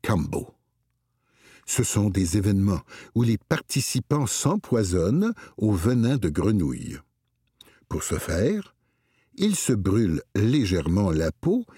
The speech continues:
et appliquent ensuite le venin sur la blessure fraîche. Tout ça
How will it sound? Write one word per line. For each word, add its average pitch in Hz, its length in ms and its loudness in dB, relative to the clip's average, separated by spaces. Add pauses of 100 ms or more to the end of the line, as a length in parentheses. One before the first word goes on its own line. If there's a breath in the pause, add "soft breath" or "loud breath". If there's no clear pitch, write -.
(340 loud breath)
et 123 260 0
appliquent 151 460 0
ensuite 110 440 0
le 92 80 2
venin 139 360 2
sur 92 220 -2
la 90 100 2
blessure 139 600 0
fraîche. - 680 -4 (1200)
Tout 185 180 0
ça 190 320 -4